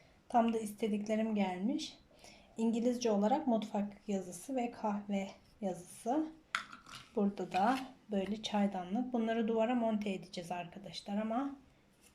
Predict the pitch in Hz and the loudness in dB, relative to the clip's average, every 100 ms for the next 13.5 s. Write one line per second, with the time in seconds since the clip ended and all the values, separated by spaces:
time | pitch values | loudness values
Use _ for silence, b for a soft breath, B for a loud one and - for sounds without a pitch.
0 | - 233 208 202 - 226 202 202 208 208 | -8 -2 0 -2 -4 0 2 4 2 4
1 | 202 202 190 - - - - - 202 - | 4 4 2 0 -4 -6 -12 -6 -6 -6
2 | - 208 196 196 196 190 190 190 196 190 | -8 -4 -2 0 0 0 0 -2 0 2
3 | 247 254 - b b b b b 277 254 | 2 0 -4 b b b b b 4 6
4 | 269 262 320 311 247 196 190 196 190 196 | 4 2 0 4 4 4 2 0 0 4
5 | 214 - 208 202 - 190 180 170 175 196 | 4 2 2 4 4 2 -2 -6 -4 -2
6 | 247 - - - - 196 180 185 190 240 | -4 -8 -20 -14 -2 0 0 -2 -4 -4
7 | - - 202 185 190 190 196 208 - 202 | -6 -12 -6 -4 -2 -2 -2 -4 -2 0
8 | 226 - - _ - - b b b b | 0 -4 -18 _ -20 -20 b b b b
9 | b _ _ _ _ - - - - - | b _ _ _ _ -20 -16 -16 -16 -18
10 | - - - - - - _ _ _ _ | -12 -4 -2 0 -4 -8 _ _ _ _
11 | - _ _ _ _ _ _ _ _ _ | -20 _ _ _ _ _ _ _ _ _
12 | _ - 202 208 208 202 208 220 214 214 | _ -2 2 2 2 0 2 0 0 0
13 | 233 220 226 - | 0 0 -2 -4